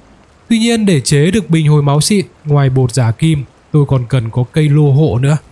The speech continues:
Thế là tôi làm một cái liềm bằng thép để nhặt được nhiều vật phẩm hơn khi cắt cỏ cây. Tôi còn đem theo một con voi, sau đó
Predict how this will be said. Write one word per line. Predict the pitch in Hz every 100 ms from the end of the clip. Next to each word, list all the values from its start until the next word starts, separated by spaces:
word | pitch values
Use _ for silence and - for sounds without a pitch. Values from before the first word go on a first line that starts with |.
| - _ _ _ - -
Thế | 220
là | 220
tôi | - 202
làm | 180 160 147
một | 135
cái | 151
liềm | 175 165 135
bằng | 127 123
thép | 160 202 - _
để | 120 113
nhặt | 135 123 135
được | 123
nhiều | 139 135 135
vật | 123 127
phẩm | - 117 113
hơn | 165 151
khi | 139 147
cắt | - - -
cỏ | 101 -
cây. | 143 127 - _ _ - - - _ _ _ -
Tôi | 226
còn | 208
đem | 202 214
theo | 214 214
một | 196 160 -
con | 190
voi, | 185 196 185 - _
sau | - 180
đó | 165